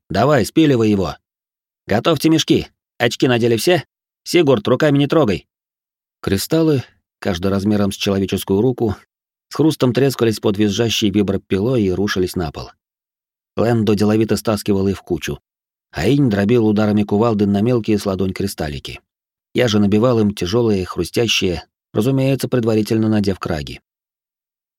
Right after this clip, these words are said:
С первой друзы вышло два с половиной. Я произвёл быстрый подсчёт, когда мы начали грузить их в крипторы. Стандартный объём пространственного хранилища — полтора кубометра, шестнадцать ячеек — восемьсот килограммов грузоподъёмности.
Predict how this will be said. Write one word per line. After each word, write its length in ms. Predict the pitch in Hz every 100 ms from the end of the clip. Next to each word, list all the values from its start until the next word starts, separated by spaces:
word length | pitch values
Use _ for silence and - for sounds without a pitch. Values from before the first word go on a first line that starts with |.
| _
С 80 | -
первой 300 | 151 156 151
друзы 320 | 156 165 120
вышло 280 | 135 131 123
два 200 | 107 113
с 60 |
половиной. 520 | - 107 98 76 62 - _ _ _ _
Я 220 | - 92 85
произвёл 480 | 101 101 98 107
быстрый 340 | 87 104 - 98
подсчёт, 540 | - 101 - 107 101
когда 320 | - 85 87
мы 80 | 87
начали 260 | 90 87 90
грузить 360 | 90 90 98 98
их 80 | -
в 40 |
крипторы. 440 | - 78 - - - _ _ _ _ _ -
Стандартный 580 | - 101 123 123 120 113
объём 300 | 104 127 107
пространственного 640 | 104 104 117 104 107 101
хранилища — 520 | 95 98 117 120 104 113
полтора 420 | - 92 92 104
кубометра, 640 | 101 98 95 78 - 73 - _ _ _ _
шестнадцать 560 | - 95 95 85 -
ячеек — 580 | 85 - 95 123 - - _
восемьсот 500 | - 82 87 87 117
килограммов 560 | - 92 87 101 104 95
грузоподъёмности. 920 | 90 87 90 90 82 71 69 - -